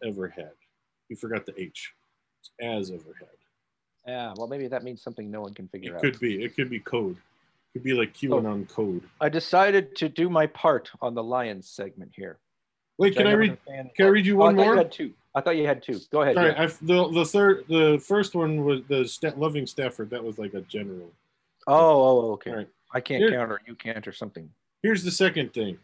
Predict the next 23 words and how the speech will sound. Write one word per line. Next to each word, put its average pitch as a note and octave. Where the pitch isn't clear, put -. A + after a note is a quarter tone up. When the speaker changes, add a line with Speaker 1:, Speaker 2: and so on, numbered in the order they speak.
Speaker 1:
All B2
right, C3
and B2+
this D#3+
is, C#3+
uh, B2
on C3+
Twitter. C3
It B2
was, A#2+
uh, A2+
I B2
think F#3
the D#3
Lions D3
equivalent C3
of A2
the A2+
meatball A2+
composer, F#2
actually. D#2
So, -
uh, -